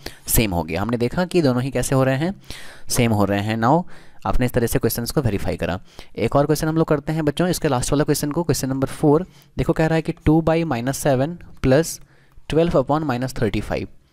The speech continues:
is equal to होना चाहिए twelve upon minus thirty five plus two by minus seven। देखो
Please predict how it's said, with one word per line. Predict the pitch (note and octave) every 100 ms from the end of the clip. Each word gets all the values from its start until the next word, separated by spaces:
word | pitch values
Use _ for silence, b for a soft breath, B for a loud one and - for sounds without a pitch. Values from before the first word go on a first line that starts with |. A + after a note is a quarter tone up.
| b b b b _ _ C#3+
is | C#3
equal | D3+ E3+ E3
to | D#3+
होना | D#3+ D#3+
चाहिए | D#3+ D#3+ E3 -
twelve | D#3+ D#3+ D#3
upon | D#3+ D3+
minus | A2+ C#3
thirty | - D#3 D#3+
five | D3 B2 A#2+ C#3+ - -
plus | D3 D#3 -
two | C#3+ C#3+
by | D#3 A#2
minus | F#2+ G2 -
seven। | G#2 A2+ B B B
देखो | D#3+